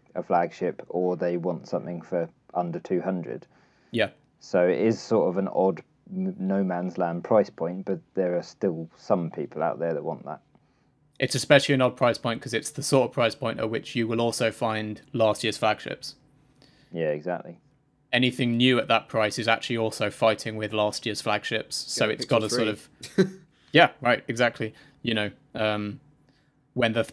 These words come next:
Speaker 2: when the three A came out, there was a big sort of, "Well, should you buy the three A or buy the Pixel two?"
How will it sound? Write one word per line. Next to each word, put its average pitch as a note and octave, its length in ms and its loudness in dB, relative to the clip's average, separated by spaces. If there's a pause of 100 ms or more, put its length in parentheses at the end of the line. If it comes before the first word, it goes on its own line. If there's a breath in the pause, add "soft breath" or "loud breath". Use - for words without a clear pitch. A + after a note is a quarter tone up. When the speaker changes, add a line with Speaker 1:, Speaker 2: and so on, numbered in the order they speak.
Speaker 2:
when B2+ 200 2
the A2 80 -8
three B2 260 2
A A2+ 140 6
came A2 280 2
out, A#2 300 2
there A2 100 2
was G#2+ 120 -4
a A2 40 -2
big A2 220 0
sort A2 160 -4
of, A2 80 -2
"Well, A2+ 300 2
should A#2 220 -4
you A2+ 60 -2
buy A2+ 200 6
the G#2+ 60 -2
three A2+ 260 0
A G#2+ 140 2
or G#2+ 60 0
buy G#2+ 160 2
the G#2+ 60 -2
Pixel A2+ 300 -6
two?" A2+ 260 0